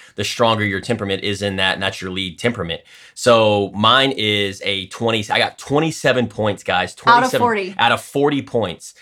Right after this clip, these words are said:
Speaker 1: So basically, that's, that's, that's more than half, right? On, on the, the caloric.
Speaker 2: And sometimes you might even notice, though, when you take the test, like, you, I, for example, I got my niece to take it just to see what she was. And it was interesting. So I'm like, "Hey, there's no right or wrong answer. Just take it and see what you do."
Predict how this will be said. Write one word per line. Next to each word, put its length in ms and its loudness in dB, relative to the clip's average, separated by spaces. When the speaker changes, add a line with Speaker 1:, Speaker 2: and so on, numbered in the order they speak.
Speaker 1:
So 120 0
basically, 520 0
that's, 460 -4
that's, 440 -6
that's 220 -4
more 240 2
than 120 -2
half, 280 0
right? 460 2
On, 240 0
on 180 0
the, 180 2
the 140 -6
caloric. 640 -4
Speaker 2:
And 160 6
sometimes 460 2
you 80 2
might 240 4
even 220 0
notice, 260 0
though, 160 4
when 220 -2
you 200 -6
take 220 -2
the 100 -2
test, 240 2
like, 200 2
you, 560 0
I, 220 6
for 140 0
example, 280 0
I 100 4
got 120 4
my 100 0
niece 220 -8
to 80 -6
take 220 -4
it 120 -2
just 140 -6
to 100 -6
see 160 -6
what 140 -8
she 160 -8
was. 320 0
And 120 0
it 60 0
was 120 -2
interesting. 480 0
So 100 -4
I'm 40 0
like, 120 -2
"Hey, 140 2
there's 160 2
no 140 2
right 160 6
or 80 0
wrong 180 0
answer. 460 2
Just 220 -4
take 200 0
it 60 2
and 100 -4
see 140 -2
what 80 -4
you 80 -6
do." 160 0